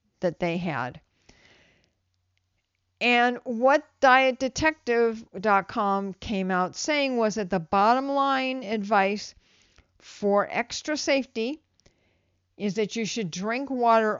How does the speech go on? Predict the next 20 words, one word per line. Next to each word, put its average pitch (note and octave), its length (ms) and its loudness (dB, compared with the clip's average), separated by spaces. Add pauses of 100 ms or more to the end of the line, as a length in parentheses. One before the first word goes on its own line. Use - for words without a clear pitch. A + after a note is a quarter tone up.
only A3+ 720 -2 (300)
from F#3+ 240 -4
sealed C4 520 -2
bottles A3+ 640 4 (640)
on A#3 360 0
board G#3 560 0
and F#3+ 320 -6
not A#3 320 0
to C4+ 100 -6
drink G#3+ 340 -6
the E3 120 -10
coffee A#3 600 -4 (180)
or A3 500 -2
tea G3 600 -8 (840)
served. - 720 -4 (1600)
So G#3 200 -4
that's C4 380 2
something F4 580 -2
new. D4 280 2
We, A#3+ 460 -2